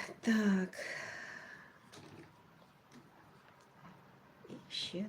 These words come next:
трохи маємо. <laughs> Трохи можна.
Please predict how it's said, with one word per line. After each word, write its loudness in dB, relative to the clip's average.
трохи -4
маємо. -4
<laughs> -4
Трохи 6
можна. 6